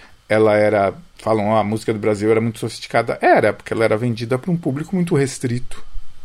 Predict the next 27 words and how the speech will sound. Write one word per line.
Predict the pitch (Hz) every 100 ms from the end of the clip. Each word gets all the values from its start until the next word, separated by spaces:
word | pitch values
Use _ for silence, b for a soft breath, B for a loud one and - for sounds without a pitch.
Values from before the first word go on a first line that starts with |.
| - -
né? | 107 123 127
Então, | - - 117 120
o |
público | 110 147 156 131 127
consumidor | 127 117 - 120 117
dessa | 110 -
música | 104 107 147 151 123
era | 107
um | 110
público | - 113 120 131 220 214
pequeno, | 262 254 175 131 156 202 b b b b b
formada | - 147 110 117
por | 120 127
pessoas | - 135 - 110 110 123 165 160 - 113
de | 117 127
maior | 117 101
poder | 139 127 190
aquisitivo. | 214 127 117 131 113 101 101 - B B B B
Então, | - - 107
vender | 127 117 117 110
cem | - 123
mil | 120 113
discos | 104 104 - -
seria | 190 170
um | 196
super | 170 - 110 110
fenômeno. | - 175 151 127 120 95